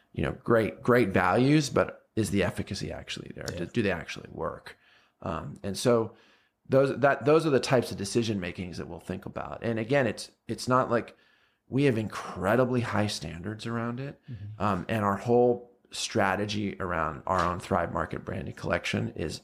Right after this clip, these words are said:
Speaker 1: is really about improving quality. Most retailers, when they do a private label,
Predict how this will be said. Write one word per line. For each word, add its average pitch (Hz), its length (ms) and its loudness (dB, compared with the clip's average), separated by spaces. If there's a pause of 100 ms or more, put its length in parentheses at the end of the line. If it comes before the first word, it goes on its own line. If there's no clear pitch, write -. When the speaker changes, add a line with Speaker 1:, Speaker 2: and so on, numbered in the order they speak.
Speaker 1:
is 95 160 -2
really 110 280 4
about 85 500 0 (180)
improving 98 600 0
quality. 92 640 -4 (480)
Most 127 480 4
retailers, 101 600 2
when 90 140 -4
they 87 140 -4
do 87 320 -4
a 82 40 -6
private 85 400 -8
label, 92 520 -6